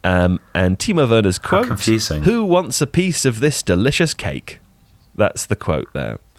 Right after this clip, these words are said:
Speaker 1: Um,
Speaker 2: Right.
Speaker 1: so that's it.
Speaker 2: Why,
Speaker 1: That's,
Speaker 2: why do
Speaker 1: uh,
Speaker 2: life bloggers,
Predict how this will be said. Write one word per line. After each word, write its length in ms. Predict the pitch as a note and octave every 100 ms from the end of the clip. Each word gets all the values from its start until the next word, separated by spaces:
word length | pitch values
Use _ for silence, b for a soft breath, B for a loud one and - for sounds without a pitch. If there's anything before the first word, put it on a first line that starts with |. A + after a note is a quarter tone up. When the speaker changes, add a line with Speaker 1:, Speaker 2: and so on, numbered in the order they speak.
| b b b b b b -
Speaker 1:
Um, 480 | E2+ D#2+ D#2 D2 A#1+
Speaker 2:
Right. 320 | E2 C#2 - - _ _ _ _ _ _
Speaker 1:
so 280 | - - E3
that's 260 | F#3+ E3+
it. 240 | A3 G#3+ -
Speaker 2:
Why, 200 | F3+ B3
Speaker 1:
That's, 100 | A#3+
Speaker 2:
why 240 | - B3
do 120 | B3 A2+
Speaker 1:
uh, 60 |
Speaker 2:
life 360 | G3+ F#3+ F3+ -
bloggers, 680 | D3+ C#3+ C3+ B2+ - - -